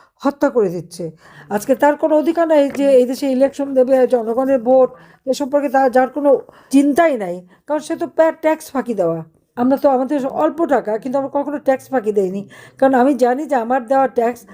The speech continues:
বাংলাদেশের জনগণের উন্নয়নে কাজে লাগে। ডক্টর মোহাম্মদ ইউনূস কি কোনোদিন ট্যাক্স দিয়েছে? জিজ্ঞেস করেন।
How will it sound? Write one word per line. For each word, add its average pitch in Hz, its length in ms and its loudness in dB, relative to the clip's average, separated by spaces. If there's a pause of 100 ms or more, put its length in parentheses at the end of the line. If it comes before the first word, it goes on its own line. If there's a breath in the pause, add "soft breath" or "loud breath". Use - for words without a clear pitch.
(180 loud breath)
বাংলাদেশের 226 640 0
জনগণের 214 500 2
উন্নয়নে 247 400 2
কাজে 185 280 -2
লাগে। 165 300 -6 (260)
ডক্টর 233 260 2
মোহাম্মদ 233 320 0
ইউনূস 240 240 0
কি 247 120 -2
কোনোদিন 233 340 0
ট্যাক্স 233 260 -2
দিয়েছে? 285 440 -4
জিজ্ঞেস 208 260 -6
করেন। 302 260 -8